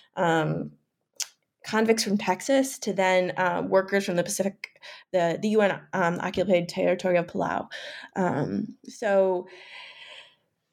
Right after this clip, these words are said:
I'm rambling a bit, but what I think is really important, what I was trying to get at in that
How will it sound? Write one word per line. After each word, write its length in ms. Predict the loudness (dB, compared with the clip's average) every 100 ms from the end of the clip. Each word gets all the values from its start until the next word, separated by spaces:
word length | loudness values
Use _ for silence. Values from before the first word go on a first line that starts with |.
| _ _ -12 -4
I'm 220 | 0 2
rambling 480 | 4 2 2 -2 -2
a 60 | -2
bit, 280 | 2 0 -2 -14 _ -12
but 540 | 0 2 4 2 -2 _ _ _ -4
what 120 | 0
I 80 | 0
think 160 | 0
is 140 | -2 2
really 200 | 2 2
important, 300 | 2 0 2
what 80 | 4
I 60 |
was 80 | 2
trying 160 | 0 0
to 60 |
get 140 | 4 4
at 160 | 4
in 120 | 2
that 260 | 0 -2 -4